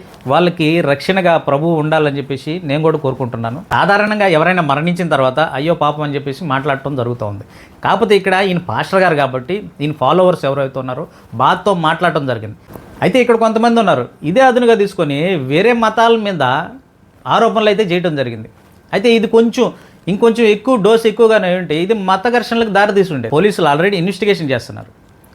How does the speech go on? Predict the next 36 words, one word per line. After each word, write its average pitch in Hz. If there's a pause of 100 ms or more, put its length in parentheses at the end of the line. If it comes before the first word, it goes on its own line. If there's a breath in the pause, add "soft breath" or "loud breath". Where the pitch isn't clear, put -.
(340)
ఒకవేళ 185 (180)
నిజంగా 208 (120)
అది 151 (140)
మర్డరే 156
అయి 175
ఉంటే 127 (440)
ఎవరు 233 (340)
సహించేది 214
లేదు, 131 (160)
వాళ్ళకి 190 (460 soft breath)
శిక్ష 190
పడాల్సిందే. 196
అది 135 (120)
ఎవరైనా, 208 (300)
ఏ - (160)
కులం 180
వాళ్ళు 190
అయినా 151
సరే, 143 (160)
ఏ - (160)
మతం 175
వాళ్ళు 196
అయినా 160
సరే, 165 (380 loud breath)
వాళ్ళకి 202
శిక్ష 202
పడాలి. 185 (420)
So 160 (200)
తొందరపడి 185 (100)
ఆరోపణలు 175
అయితే 160
చేయొద్దండి, 147 (500 soft breath)
ఇది 170 (500)
రాష్ట్రానికి, 180 (120)
దేశానికి 170
మంచిది 143